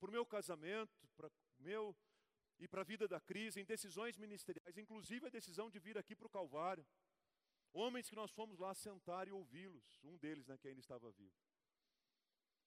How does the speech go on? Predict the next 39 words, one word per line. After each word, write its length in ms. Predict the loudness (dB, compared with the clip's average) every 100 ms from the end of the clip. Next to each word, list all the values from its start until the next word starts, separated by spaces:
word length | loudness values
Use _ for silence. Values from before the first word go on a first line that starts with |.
| _ _ 2
Meu 120 | 2
grande 320 | 6 4 4
sonho 320 | 0 2 4
era 120 | 4 2
pastorear 580 | 0 0 2 6 6
perto 320 | 4 2 2 -2
de 60 |
um 80 | 2
deles, 500 | 8 8 6 -2 -16 -20 _ _
e 100 | -10
Deus 220 | 2 2 4
me 120 | 0
deu 160 | 2
esta 140 | 2 -2
oportunidade. 640 | -6 -6 -4 2 2 0
Assumi 240 | -6 -6 -6
o 60 |
pastorado 640 | -6 -6 0 4 4 2 -4 _ _ _ _ _ -8
em, 80 | -6 -4
na, 120 | -6
numa 240 | -4 -2
igreja 340 | 0 0 0 -2
em 40 |
Americana 500 | -4 -6 -2 -2 0
em 60 | -4
janeiro, 480 | -4 -2 -2 -2 -4
quinze 320 | -10 -10 -6
dias 180 | -6 -6
depois 300 | -6 -4 -4
ele 120 | -4
morreu. 380 | -6 -4 -6 -8 _ _ _ _ _ _ _ _ _ _ _ _ _ _ _ _ _ _ _ _ _ _ -4
E 40 |
eu 80 | -4
não 160 | -4 -8
tinha 280 | -8 -8
mais 240 | -6 -6 -8
para 140 | -12
quem 160 | -10 -10
ligar. 400 | -6 -4 -4